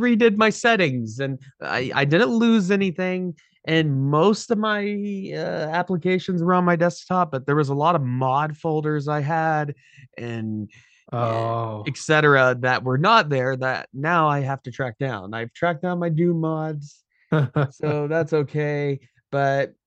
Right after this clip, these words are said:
Speaker 1: yeah, that's just annoying. So now I gotta track everything down, get my settings
Speaker 2: Yeah.
Speaker 1: how I like it again.
Speaker 2: Windows
Speaker 1: Just
Speaker 2: keeps
Speaker 1: annoying.
Speaker 2: trying to update my computer to Windows eleven, and I keep telling
Speaker 1: Windows
Speaker 2: it to fuck
Speaker 1: finally
Speaker 2: off.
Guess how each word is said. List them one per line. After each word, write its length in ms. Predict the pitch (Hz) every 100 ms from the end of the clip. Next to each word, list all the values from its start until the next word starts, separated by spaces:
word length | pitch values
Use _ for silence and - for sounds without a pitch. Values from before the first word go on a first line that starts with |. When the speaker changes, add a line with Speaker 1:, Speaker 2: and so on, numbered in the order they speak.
| _ _
Speaker 1:
yeah, 280 | - 190 143
that's 240 | 143 170
just 180 | 170 151
annoying. 480 | 135 120 117 117 131
So 220 | 127 131
now 140 | 127 147
I 100 | 151
gotta 160 | 135
track 280 | 117 160 160
everything 420 | 156 139 127 127
down, 480 | 120 127 127 123 123
get 120 | 127
my 120 | 131 120
settings 520 | - 127 123 120 117
Speaker 2:
Yeah. 80 | 113
Speaker 1:
how 80 |
I 100 | 110
like 280 | 110 113 110
it 80 | 113
again. 200 | 110 113
Speaker 2:
Windows 280 | 143 143 143
Speaker 1:
Just 140 | 220
Speaker 2:
keeps 80 | 160
Speaker 1:
annoying. 420 | 131 123 120 123
Speaker 2:
trying 440 | - - 135 127 131
to 160 | 127
update 480 | 131 127 120 123 123
my 260 | 123 113 113
computer 480 | 113 107 113 113 110
to 500 | - 104 107 107 107
Windows 360 | 107 107 101
eleven, 480 | 101 98 104 98 98
and 140 | 98
I 140 | 98 98
keep 300 | - 107 - -
telling 180 | - 120
Speaker 1:
Windows 280 | 127 127
Speaker 2:
it 40 | 107
to 60 |
fuck 240 | - 120 117
Speaker 1:
finally 200 | 117 113
Speaker 2:
off. 460 | 117 113 104 -